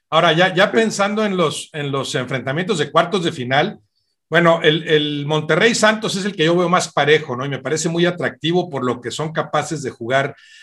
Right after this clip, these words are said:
Speaker 1: ambos equipos, no del todo consistentes a lo largo del torneo, pero con un enorme potencial, mayor el del Monterrey en cuanto a plantel, pero el Santos Laguna con esa capacidad que tiene, sobre todo para sacarle provecho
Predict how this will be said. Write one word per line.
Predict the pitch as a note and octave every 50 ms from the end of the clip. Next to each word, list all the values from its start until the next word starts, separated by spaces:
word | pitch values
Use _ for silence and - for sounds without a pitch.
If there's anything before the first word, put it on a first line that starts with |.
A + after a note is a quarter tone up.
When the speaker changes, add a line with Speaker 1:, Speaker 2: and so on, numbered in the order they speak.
| -
Speaker 1:
ambos | - C3 C3+ C#3+ D#3 C#3+ -
equipos, | C#3+ - B2+ E3 F#3 F#3 F3 E3 C#3+ C#3
no | D#3 E3+ F3+
del | F#3 F3 F3+ F3
todo | F3+ F3 F3+ F3+ F3+ F3
consistentes | D#3 C#3 C3 - - B2+ A#2+ - - - D#3+ E3+ E3+ E3+ F#3 D#3 D3+
a | C3
lo | B2+ B2+
largo | C3+ D3 D#3 D#3+ E3+
del | E3 D#3+ D#3
torneo, | D3 B2+ C3 C#3+ D#3 E3+ G#3 G#3+ - - _ _ _ _ _
pero | - D3 C#3+ C3+
con | - D3
un | F3+ G3
enorme | F#3 F#3 F#3 F#3 F#3 F3
potencial, | E3 E3 C#3+ - - C#3+ C#3 C3+ - G#3+ A3+ A3+ G#3+ E3+ C#3 -
mayor | C#3 C#3 C#3 C#3 C3+ D#3 F#3 G3+ G3+
el | G3 F3
del | D#3 D3 C#3
Monterrey | C#3 C3+ B2+ C3 C3+ C3 D3 E3+ F#3
en | F#3 F3+
cuanto | F3 D#3 D#3 D3
a | C3+ C#3
plantel, | C#3+ C3+ B2+ B2 - E3 F3 G3+ A3+ A3 - _ _ _ _ _
pero | - C#3 C3+
el | C3 B2 B2+
Santos | - D3+ D#3+ D#3+ F#3+ D#3
Laguna | C#3+ C3+ C#3 D#3+ E3+ E3
con | E3 C3 C#3+
esa | C#3+ - F3 E3
capacidad | - C3+ - - C3 A#2 - B2 A#2+ C3 D3 D3+ -
que | D#3 B2
tiene, | G#2+ C#3+ D3 D3+ D#3+ D3+
sobre | D3+ C#3+ B2 A#2+ A#2+
todo | A#2+ E3+ F3 F3+ F3+
para | D3 B2+ B2 A2+ A2+ A2+
sacarle | - - A#2+ - - C#3 D3 D3+ D3
provecho | C#3+ A#2+ B2 B2 C3+ B2+ C3 - D3 C#3 A2+ -